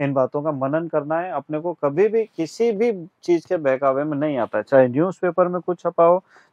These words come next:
चाहे news channels कुछ दिखा रहे हो, आपको सच्चाई का पता खुद लगाना। अब देखिए budget में कहाँ कहाँ कितना कितना खर्च किया गया।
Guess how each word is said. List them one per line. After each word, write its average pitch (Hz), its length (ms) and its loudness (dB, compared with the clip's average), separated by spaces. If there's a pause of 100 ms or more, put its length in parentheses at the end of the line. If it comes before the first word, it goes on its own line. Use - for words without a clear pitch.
चाहे 156 280 6 (120)
news 151 340 -2
channels 180 420 0
कुछ 165 180 -4
दिखा 139 300 -2
रहे 143 140 -2
हो, 156 200 -8 (320)
आपको 185 480 2
सच्चाई 151 440 -4
का 175 180 -4 (140)
पता 156 220 -4
खुद 180 260 -2
लगाना। 113 480 -2
अब 208 160 0
देखिए 247 300 -2 (600)
budget 208 400 8
में 247 160 2
कहाँ 196 400 4
कहाँ 208 340 -4
कितना 196 340 -6
कितना 175 420 -8
खर्च 180 300 -6
किया 156 280 -6
गया। 139 260 -4